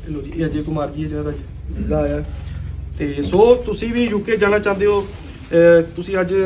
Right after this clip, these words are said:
ਜਿਹੜੇ ਬੱਚੇ ਦੇਖੇ ਆ, ਤੁਹਾਨੂੰ ਹਰ ਇੱਕ ਤਰ੍ਹਾਂ ਦੇ ਬੱਚੇ ਮਿਲਾਏ,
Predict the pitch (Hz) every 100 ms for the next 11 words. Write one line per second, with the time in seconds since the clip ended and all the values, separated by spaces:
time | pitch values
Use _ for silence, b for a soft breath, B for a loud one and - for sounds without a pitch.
0 | 185 160 175 180 170 185 180 175 180 180
1 | 180 185 202 185 180 175 165 175 170 160
2 | 165